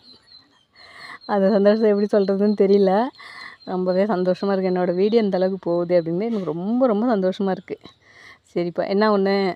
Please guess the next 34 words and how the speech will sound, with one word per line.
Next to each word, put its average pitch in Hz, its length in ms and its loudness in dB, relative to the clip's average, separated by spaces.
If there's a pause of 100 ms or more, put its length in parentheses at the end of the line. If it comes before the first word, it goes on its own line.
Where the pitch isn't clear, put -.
இன்னும் 202 220 0
லைவ் 190 340 2
போட்டு 190 280 0
எல்லார்ட்டையும் 180 460 0
பேச 185 220 -2
முடியல. 175 220 -2
கண்டிப்பா 185 340 -2 (260)
சீக்கிரமா 190 520 -2
லைவ் 190 320 0
போட 180 180 -2
ஸ்டார்ட் 180 320 -6
பண்றேன். 180 340 -6 (460)
ஏன்னா 202 140 -4
குழந்தை 196 380 4
வந்து 190 180 0
நைட்ல 185 320 0
அழுதுட்டு 185 360 0
இருக்கிறாளா, 175 560 0
குழந்தை 190 340 2
அழுகுற 180 200 2
சத்தம் 180 360 -4
கேட்கக்கூடாது. 175 600 -2 (480)
ஆ, 190 300 -6 (100)
பகல்ல 220 280 4
பிறந்தாலும் 202 400 0
நைட்ல 190 300 -2
அழுவா 180 380 0
அப்படின்னு 180 220 -4
சொல்லி 185 200 -8
சொல்லுவாங்க. 180 480 -2 (720)
இன்னும் 190 180 0
ஒரு 170 220 2
பத்து 170 280 -2
நாள், 196 240 2